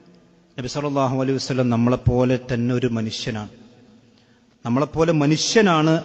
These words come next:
എന്നുള്ളത് ശരിയാണ്, പക്ഷെ നമ്മളെപ്പോലെ എന്നുള്ളത് ശരിയല്ല. കാരണം റസൂലുള്ളാഹി സ്വല്ലല്ലാഹു അലൈഹി വസല്ലമക്ക് ശാരീരികമായ ഒരുപാട് പ്രത്യേകതകൾ നമ്മൾ മനസ്സിലാക്കി. എന്നാൽ അതേ സമയത്ത് നബി സല്ലല്ലാഹു അലൈഹി വസല്ലം ഒരു മലക്കല്ല,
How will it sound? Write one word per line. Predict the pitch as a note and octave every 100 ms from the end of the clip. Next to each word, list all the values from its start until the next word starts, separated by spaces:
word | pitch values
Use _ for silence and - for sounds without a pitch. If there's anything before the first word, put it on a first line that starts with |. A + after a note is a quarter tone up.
| -
എന്നുള്ളത് | C#3+ C#3+ C3+
ശരിയാണ്, | - B2 B2+ B2 A2
പക്ഷെ | -
നമ്മളെപ്പോലെ | A#2+ A#2 B2+ C#3+ C#3+ - D3+ D#3 E3 F3+ - -
എന്നുള്ളത് | B2+ B2 A#2+
ശരിയല്ല. | - A2 G#2+ G2 G2 - - - - - _ _ _ _ _ _ _ _ _ _ _ _ _
കാരണം | C3+ C#3+ F3 D3+ C#3
റസൂലുള്ളാഹി | C#3 F3 F3 E3+
സ്വല്ലല്ലാഹു | D#3+ E3 E3 D#3+
അലൈഹി | D#3+
വസല്ലമക്ക് | D#3 D#3 D3+ -
ശാരീരികമായ | C3+ D3 D#3+ D#3+ D#3+ D#3+ D#3
ഒരുപാട് | C#3+ D3 D#3+ F3+
പ്രത്യേകതകൾ | E3+ D3+ E3 D#3+ D3+ D3+ D3+ D3 - - - - - - - - -
നമ്മൾ | C#3 C#3
മനസ്സിലാക്കി. | C3 A#2+ D3 B2 G#2+ - - - - - - - _ _ _ _ _ _ _ _ _ _ _ _ _
എന്നാൽ | D3 F#3 E3+
അതേ | D3+ G#3+
സമയത്ത് | A3 G3+ F#3+ F#3+ G3 E3
നബി | D#3
സല്ലല്ലാഹു | G3 F#3+ F3+ E3+
അലൈഹി | E3+
വസല്ലം | D#3+ - E3 E3
ഒരു | D#3 D#3+
മലക്കല്ല, | D3 D3 D3+ F3+ D3 C#3 C#3 -